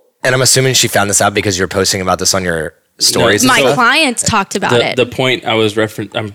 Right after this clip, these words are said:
Speaker 2: trying her to get her to get at
Speaker 3: Sorry.
Speaker 2: is that, you see, she's talking about community
Speaker 1: Yeah.
Speaker 2: and, like, the community of team
Speaker 3: In the
Speaker 2: and
Speaker 3: group
Speaker 2: community of
Speaker 3: chat for my
Speaker 2: coaches. So the
Speaker 3: clients.
Speaker 2: group chat, they all, they have, like, a f-, private Facebook page for all the clients, and they were all posting about their trials with P C O S.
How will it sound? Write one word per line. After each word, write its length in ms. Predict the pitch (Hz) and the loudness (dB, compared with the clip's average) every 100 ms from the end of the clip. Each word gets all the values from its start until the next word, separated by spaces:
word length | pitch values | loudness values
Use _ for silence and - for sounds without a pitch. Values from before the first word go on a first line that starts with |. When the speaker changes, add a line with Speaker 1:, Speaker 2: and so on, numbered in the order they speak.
| - - | -16 -10
Speaker 2:
trying 300 | 117 107 101 | -4 -4 -4
her 180 | 101 | -6
to 100 | 92 | -8
get 240 | 85 - 101 | -10 -6 -4
her 140 | 101 | -6
to 40 | 92 | -4
get 180 | 107 | 0
at 80 | 101 | 2
Speaker 3:
Sorry. 220 | 101 - | 2 0
Speaker 2:
is 260 | 104 101 104 | 0 -2 -2
that, 360 | - 104 101 - - - - - - - _ | 0 2 0 -4 -20 -20 -20 -20 -20 -20 _
you 80 | - | -12
see, 180 | - 120 | -2 -2
she's 200 | - 120 | -2 -4
talking 140 | 113 | -4
about 100 | 107 | -4
community 440 | - 104 104 107 123 | -6 -6 -4 0 2
Speaker 1:
Yeah. 220 | 90 80 | 2 0
Speaker 2:
and, 100 | 107 | -2
like, 80 | 104 | -6
the 60 | |
community 320 | 104 110 101 101 | -8 -6 -4 -6
of 100 | - | -6
team 200 | 104 98 | -8 -2
Speaker 3:
In 40 | |
the 60 | 240 | 2
Speaker 2:
and 100 | 220 | 2
Speaker 3:
group 80 | 202 | 2
Speaker 2:
community 180 | 233 208 | -2 0
of 60 | |
Speaker 3:
chat 220 | 208 190 - | 0 -2 -2
for 80 | |
my 40 | 208 - | -2 0
Speaker 2:
coaches. 100 | 113 | -2
So 80 | - | 0
the 80 | 110 | 0
Speaker 3:
clients. 180 | 110 | 0
Speaker 2:
group 160 | 120 110 | 0 0
chat, 380 | - 110 104 - | 0 0 0 -2
they 140 | 107 | -2
all, 260 | 101 110 - - 107 - - | 2 2 0 -6 -12 -20 -10
they 160 | 117 | -4
have, 160 | 110 107 | -2 -2
like, 80 | 101 | -6
a 40 | |
f-, 160 | 98 - | -12 -12
private 220 | 107 95 | -10 -10
Facebook 320 | - 98 98 | -10 -8 -8
page 240 | - 92 - | -4 -6 -6
for 80 | |
all 80 | 95 | -8
the 60 | 85 | -8
clients, 420 | - 90 80 - - - - | -10 -10 -10 -12 -14 -20 -10
and 160 | 120 110 | -4 0
they 80 | 107 | 0
were 80 | |
all 100 | 101 | 0
posting 440 | 95 110 101 - 98 | -2 -6 -8 -6 -6
about 240 | 101 92 | -6 -6
their 140 | 95 92 | -8 -8
trials 580 | - 104 98 92 90 | -4 -4 -2 -4 -8
with 340 | 98 92 - - - | -10 -12 -16 -18 -10
P 140 | 104 | -8
C 120 | - | -6
O 120 | 87 92 | -4 -4
S. 320 | - - | -6 -10